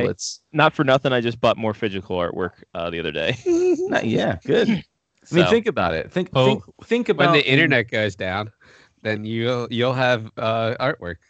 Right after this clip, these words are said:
Speaker 2: I, and, and
Speaker 1: Yeah,
Speaker 2: I'm
Speaker 1: but
Speaker 2: sorry, it wasn't Gun Cannon. Shout out to Gun Cannon though. He's doing great for his R C, his R C, uh, he's
Speaker 3: Yeah.
Speaker 2: posting a lot of stats of his R C cars. That's
Speaker 3: That's
Speaker 2: awesome.
Speaker 3: true. Yeah.
Speaker 2: Um, it's a, a, a n-, a Twitter user, uh, at Hellbent,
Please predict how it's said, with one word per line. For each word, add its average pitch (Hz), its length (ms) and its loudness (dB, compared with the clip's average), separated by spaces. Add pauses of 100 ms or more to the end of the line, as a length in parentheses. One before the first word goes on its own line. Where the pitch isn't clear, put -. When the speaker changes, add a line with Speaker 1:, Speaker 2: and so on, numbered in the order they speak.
(140)
Speaker 2:
I, 165 160 2
and, 175 160 0
and 175 160 2
Speaker 1:
Yeah, - 60 4
Speaker 2:
I'm 135 60 2
Speaker 1:
but 131 60 0
Speaker 2:
sorry, 185 340 0
it 160 80 -4
wasn't 156 360 -2
Gun 143 240 -4
Cannon. 113 500 -4
Shout 147 180 0
out 139 140 0
to 131 60 -6
Gun 135 240 -4
Cannon 104 300 -6
though. 95 140 -6
He's 107 180 -10
doing 110 220 -6
great 107 260 -6
for 107 120 -8
his 92 160 -8
R 104 200 -2
C, 107 500 -10
his 101 140 -12
R 104 180 -2
C, 101 380 -6
uh, 92 60 -2
he's 104 180 -4
Speaker 3:
Yeah. 113 140 4
Speaker 2:
posting 107 180 -2
a 101 40 0
lot 101 120 -2
of - 60 -20
stats 107 220 -2
of 101 40 -10
his 95 100 -8
R 95 140 0
C 101 160 -8
cars. 117 320 0
That's 92 140 -12
Speaker 3:
That's - 0 - (240)
Speaker 2:
awesome. 101 60 -10
Speaker 3:
true. 98 80 -10 (360)
Yeah. 87 120 -12
Speaker 2:
Um, 113 280 4 (300)
it's 143 180 -2
a, 131 280 6
a, 131 240 0
a 127 80 -2
n-, 127 240 -6 (280)
a 110 260 0 (100)
Twitter 170 240 0
user, 156 480 -2 (420)
uh, 101 260 0 (120)
at 165 180 4
Hellbent, 135 760 -2